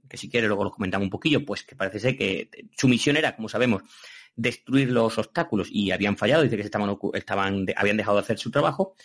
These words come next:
y bueno, que los, los mismos buques, los L C I, los L C T, todo este tipo de buques de desembarco, que habían cesado de enviar tropas. O sea, que aquello parecía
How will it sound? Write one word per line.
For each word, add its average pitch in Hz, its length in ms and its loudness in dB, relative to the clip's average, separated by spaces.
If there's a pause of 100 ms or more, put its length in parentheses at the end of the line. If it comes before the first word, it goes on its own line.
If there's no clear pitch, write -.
(360)
y 143 100 6
bueno, 143 440 2
que 104 220 0
los, 95 420 -2
los 101 200 2
mismos 135 320 6
buques, 165 300 2
los 131 220 -2
L 123 180 0
C 131 160 0
I, 139 120 4
los 135 100 4
L 127 140 0
C 131 140 -2
T, 135 240 2
todo 135 280 2
este 135 160 0
tipo 139 220 0
de 135 60 4
buques 135 200 2
de 135 60 4
desembarco, 139 360 2
que 117 120 0
habían 156 260 2
cesado 123 300 2
de 117 80 2
enviar 104 340 2
tropas. - 240 -14
O - 60 -10
sea, 110 160 -2
que 107 80 -2
aquello 208 400 0
parecía 175 580 0